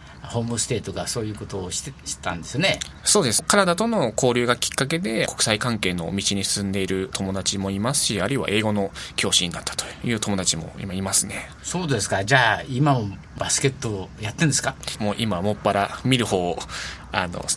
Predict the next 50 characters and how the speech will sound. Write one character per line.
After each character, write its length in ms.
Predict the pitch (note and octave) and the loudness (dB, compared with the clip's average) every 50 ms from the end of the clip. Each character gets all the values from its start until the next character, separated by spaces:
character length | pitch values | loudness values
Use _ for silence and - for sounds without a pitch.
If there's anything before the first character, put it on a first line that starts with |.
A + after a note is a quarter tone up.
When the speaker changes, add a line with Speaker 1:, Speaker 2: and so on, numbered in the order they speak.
| - - | -2 -4
Speaker 2:
に 180 | A#2 G#2 G2 - - - | -4 -4 -4 -8 -10 -4
専 240 | - - - G#2 G2 | 0 0 2 2 2
念 120 | F#2 E2 E2 | 0 0 2
を 40 | |
し 60 | - - | 2 2
て 80 | E2 - | 2 0
お 60 | - | -2
り 60 | F#2+ | 0
ま 80 | - - | 6 8
す。 380 | - - - - - - - - | 8 8 8 6 2 0 -2 -2
Speaker 1:
そ 100 | F#3 F#3 | 0 2
う 40 | E3+ | 2
で 120 | C#3+ C#3 | 2 2
す 120 | B2+ - - | 2 2 0
か。 240 | G#2+ G2 G2 F2 - - - - - - - - - - E3 | 0 -2 -2 -2 -4 -6 -8 -10 -12 -14 -14 -12 -6 4 4
じ 40 | F3 | 4
ゃ 40 | |
あ、 20 | E3 | 6
カ 200 | - - F#3+ B3 | 6 6 6 6
ナ 40 | D4 | 8
ダ、 360 | A#3+ D3 C3 C3 A#2+ A2+ - - | 8 8 8 8 8 6 2 0
あ 140 | A#2 A#2 A#2 | -2 -2 0
の、 160 | A#2 A#2 A#2 | 0 0 0
ホ 140 | A#2 D3 D#3+ | 0 0 0
ー 20 | |
ム 180 | E3+ F3 F#3 F3 | 0 0 0 -2
ス 100 | - - | -2 -2
テ 260 | E4 C#4+ F#3+ D#3+ C3 | 0 2 2 2 2
イ 40 | B2 | 2
の 140 | A2+ G#2 G2+ | 0 -2 -4
時 240 | - G#2+ G2 G2+ | -4 -6 -4 -4
に、 220 | G2+ G2 F#2+ F#2+ - - - - - - - - - | -4 -4 -4 -6 -8 -12 -18 -20 -18 -18 -18 -14 -6
な 160 | - C3 C3+ | 2 2 2
ん 60 | C#3 C3 | 4 4
か、 240 | - F#2+ F2 - - - - - | 4 2 2 2 -2 -16 -16 -8
い 100 | - C3 | -4 -2
ろ 120 | B2 C3 | 0 2
ん 80 | C#3 C3+ | 2 4
な 160 | B2+ B2 - | 2 2 2
面 160 | B2+ B2 B2+ | 0 -2 -2
白 180 | C3 - D3+ C3 | 0 0 0 0
い 20 | |
こ 80 | G2+ G#2 | 0 -2
と 80 | - G2+ | -4 -2
が 100 | F#2 F#2+ | -4 -4
あ 20 | |
っ 40 | G2 | -4
た 160 | - - F#2+ | -4 -6 -6
と 120 | - G#2+ | -6 -4
か 200 | - A2 G#2 G2 | 0 0 0 0